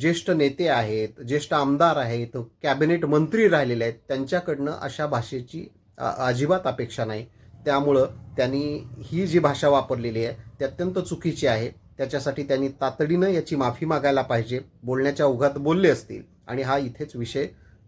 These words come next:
संपवायला पाहिजे, एवढंच त्यांना सांगणं आहे. नाहीतर तुम्हाला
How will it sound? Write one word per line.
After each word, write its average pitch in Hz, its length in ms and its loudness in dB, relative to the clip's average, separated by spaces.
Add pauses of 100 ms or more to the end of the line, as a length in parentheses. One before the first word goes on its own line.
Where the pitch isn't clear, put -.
(100)
संपवायला 120 440 4
पाहिजे, 95 380 -6 (360)
एवढंच 170 320 4
त्यांना 139 220 0
सांगणं 110 340 -4
आहे. 107 120 -6 (480)
नाहीतर 135 300 0
तुम्हाला 147 500 2